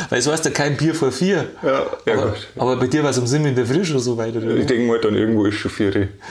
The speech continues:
Speaker 1: Irgendwo, ja, irgendwo auf der Welt ist schon vier. Hast du schon mal, äh, Bier mit Cornflakes gegessen?
Speaker 2: Nein. Nein, ich hab mir mal mit, mit Uso, das ist kein Schmarrn, hab ich mir mit Uso mal die Zähne putzt.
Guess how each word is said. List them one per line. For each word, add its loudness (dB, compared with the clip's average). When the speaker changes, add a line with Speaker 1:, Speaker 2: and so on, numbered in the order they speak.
Speaker 1:
Irgendwo, 0
ja, -2
irgendwo 0
auf -4
der 0
Welt 2
ist 0
schon 0
vier. 0
Hast 0
du 0
schon 0
mal, 0
äh, 0
Bier 2
mit 0
Cornflakes -2
gegessen? -2
Speaker 2:
Nein. -2
Nein, 0
ich 2
hab 2
mir 0
mal 2
mit, 0
mit -2
Uso, 2
das 0
ist -2
kein 0
Schmarrn, 0
hab 0
ich 2
mir 2
mit 0
Uso 0
mal 2
die 0
Zähne -2
putzt. -4